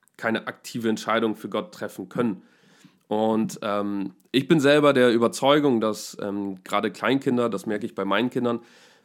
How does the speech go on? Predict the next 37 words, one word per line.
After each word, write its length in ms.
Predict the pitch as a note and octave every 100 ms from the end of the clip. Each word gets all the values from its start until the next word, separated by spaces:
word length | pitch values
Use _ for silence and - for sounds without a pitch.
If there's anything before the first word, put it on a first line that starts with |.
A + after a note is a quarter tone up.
| _
dass, 380 | G#2 G#2 - - A2+
ähm, 800 | G#2 G2+ G2 F#2+ F2+ - C3+ - - - -
es 180 | B2 A2+
gar 140 | B2
nicht 180 | C#3+ C3+
daran 240 | A#2+ A#2
liegt, 240 | B2 F3 F#3
dass 140 | F3+
die 100 | F3
sich 220 | D#3 E3
nicht 140 | E3 -
für 100 | D#3
Jesus 300 | D3+ D3+ -
entscheiden 380 | - C#3 D#3+
können, 280 | D3+ D#3+ D#3+
sondern 360 | B2 B2 A#2+ - -
die 260 | A2+ A#2
zweifeln 720 | - - - - C4+ - D#3 A2
nicht 220 | G#2 -
mal 400 | G#2 G2 F#2 - _ _
an 100 | G#2+
der 140 | G#2 G#2+
Existenz 600 | - G#2+ - G#2 G2 -
Jesus. 600 | A2+ G#2 F#2+ F2+ - _ _ _
Also 360 | A2 A2+ G#2+ - _ _ -
meiner 240 | A#2+ B2
Tochter 400 | C#3+ D3+ E3+ D#3+
ist 160 | A#2+ -
irgendwie 320 | C#3 C#3+ A#2+
bewusst, 540 | A2 G#2+ D3+ - -
dass 160 | A2 -
Jesus 320 | A#2 A2 -
lebt 300 | C3 E3 F3
und 100 | G#2+
sie 120 | G#2+
weiß, 300 | A2+ D#3+ -
wenn 300 | A2+ G#2 -